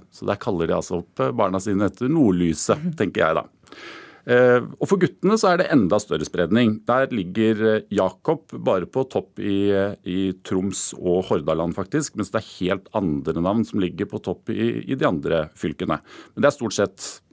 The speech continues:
gamle kjenninger fra navnetoppen da, som Oliver og Oskar og Jonas og William i, eh, i, eh, Akershus. Eh, og så er det Mohammed i ulike varianter i Oslo,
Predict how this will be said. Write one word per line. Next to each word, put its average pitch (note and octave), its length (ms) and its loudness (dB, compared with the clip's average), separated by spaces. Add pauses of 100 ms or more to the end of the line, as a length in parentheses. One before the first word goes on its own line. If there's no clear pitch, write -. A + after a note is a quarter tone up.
(320)
gamle F#2+ 640 2
kjenninger F#2 460 0
fra G2 260 0
navnetoppen F2 580 0
da, F#2+ 140 4 (120)
som F2+ 300 -2
Oliver E2+ 520 0
og E2 300 2
Oskar E2+ 520 -2
og E2 280 0
Jonas E2+ 640 -2
og E2 260 0 (460)
William F#2+ 640 2
i, F2+ 340 0
eh, F2 300 2
i, F2 160 -4 (100)
eh, E2+ 460 -2
Akershus. G#2 680 -2 (720)
Eh, G#2+ 480 4
og - 240 -4
så C#3 160 4
er G#2 40 -2
det A2+ 160 4 (120)
Mohammed G2 500 2 (160)
i G#2 220 0
ulike F2 460 -2
varianter F2+ 500 -2
i A2+ 40 0
Oslo, - 280 -4